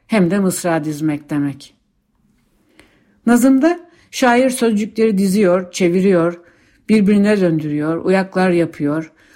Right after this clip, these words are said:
sonra başa dönüyor, gidip geliyor, ritmi var,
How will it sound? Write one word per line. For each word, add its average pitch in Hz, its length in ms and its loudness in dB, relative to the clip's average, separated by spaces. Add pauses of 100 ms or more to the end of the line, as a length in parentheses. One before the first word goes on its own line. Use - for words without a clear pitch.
(100)
sonra 214 400 0
başa 196 320 -2
dönüyor, 170 500 0
gidip 190 300 -4
geliyor, 175 460 -2
ritmi 185 340 -2
var, 170 320 -2